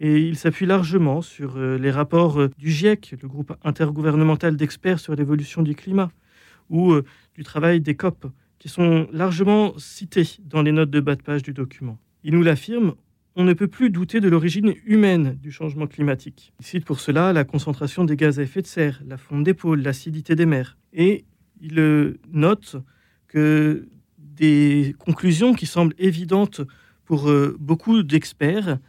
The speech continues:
sont parfois battus en brèche par, euh, des idéologues ou par, euh, des personnes qui veulent aller à l'encontre de l'enseignement, euh, de la vérité. Pour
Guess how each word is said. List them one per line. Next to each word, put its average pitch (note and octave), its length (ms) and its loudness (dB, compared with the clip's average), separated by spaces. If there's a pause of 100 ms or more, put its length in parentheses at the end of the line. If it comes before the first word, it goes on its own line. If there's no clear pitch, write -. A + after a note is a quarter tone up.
(260)
sont - 180 -6
parfois G#3+ 400 0
battus F3+ 320 0
en F#3 100 4
brèche D3+ 440 -6 (460)
par, D#3 260 -4
euh, C#3+ 240 4
des D3 260 2
idéologues D3+ 680 2
ou D3+ 60 -18
par, C#3+ 280 -4
euh, C3+ 180 0 (320)
des C#3 640 0 (100)
personnes F#3+ 480 2
qui - 160 -10
veulent D#3 280 2 (300)
aller D3+ 260 0
à D3 160 -4
l'encontre F3 560 0
de C#3+ 140 -6
l'enseignement, D3+ 680 0
euh, C3+ 60 -2 (280)
de C#3+ 80 -2
la C3+ 120 2
vérité. C3 520 -6 (480)
Pour G3+ 360 2